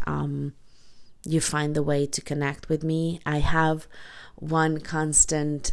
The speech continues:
uh, dear brother who is always coming back with feedback and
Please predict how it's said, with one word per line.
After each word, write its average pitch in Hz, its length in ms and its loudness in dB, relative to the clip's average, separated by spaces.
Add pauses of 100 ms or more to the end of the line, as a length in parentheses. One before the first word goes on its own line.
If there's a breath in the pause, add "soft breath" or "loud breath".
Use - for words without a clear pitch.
uh, 143 480 -2
dear 151 240 2
brother 151 520 -4
who 143 140 -6
is 147 140 -2
always 151 400 -2
coming 143 540 -6 (400 loud breath)
back 151 340 0
with 151 140 -4
feedback 147 720 -4
and 143 560 -4